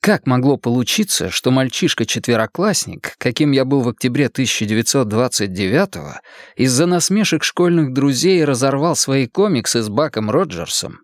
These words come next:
а через месяц рассудил, что все его друзья — идиоты, и начал опять собирать коллекцию? Откуда взялась эта сила и рассудительность? Какие из моих тогдашних переживаний пробудили способность сказать:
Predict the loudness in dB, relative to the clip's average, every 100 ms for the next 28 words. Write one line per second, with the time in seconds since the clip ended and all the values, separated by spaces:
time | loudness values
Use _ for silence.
0 | _ 0 2 0 0 2 0 0 0 0
1 | 0 0 0 2 0 0 -2 2 2 4
2 | 2 2 2 2 4 2 0 0 2 2
3 | 0 2 0 0 -12 -14 -2 0 2 0
4 | 2 2 2 0 -2 -2 -2 0 0 -2
5 | -4 -2 0 -2 -4 -6 -8 -8 -18 _
6 | _ _ _ _ _ _ -2 -2 -2 0
7 | 2 2 0 0 2 0 -2 -2 -2 0
8 | 0 2 4 4 2 0 -2 -2 -2 -2
9 | -2 -2 -6 -12 -10 -12 -14 _ -20 -18
10 | -18 -18 -4 0 0 0 2 2 4 2
11 | 0 0 0 0 0 -2 -2 0 0 0
12 | 2 2 2 0 0 0 2 2 2 2
13 | 0 -2 -2 -2 0 2 0 0 0 0
14 | 2 0 -2